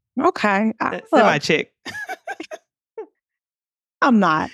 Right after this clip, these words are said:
Speaker 1: But hey,
Speaker 2: <laughs>
Speaker 1: hey, Tania, do not go down the wrong route with words to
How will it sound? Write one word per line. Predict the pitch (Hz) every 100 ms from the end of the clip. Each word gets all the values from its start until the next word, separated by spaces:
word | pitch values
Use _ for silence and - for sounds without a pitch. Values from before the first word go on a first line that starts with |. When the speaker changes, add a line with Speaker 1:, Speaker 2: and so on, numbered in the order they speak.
| - _ _ -
Speaker 1:
But | 254
hey, | 269 214 208 196
Speaker 2:
<laughs> | 220
Speaker 1:
hey, | 269 220 196
Tania, | - 175 170
do | 170 180
not | 208 226 233 - _ _ _ _
go | 214 196
down | 208 208 208 202 185 165
the | 185
wrong | 165 180 185 185 202
route | 190 196 175 175 175
with | 175 170
words | 175 175 160 -
to | 175 165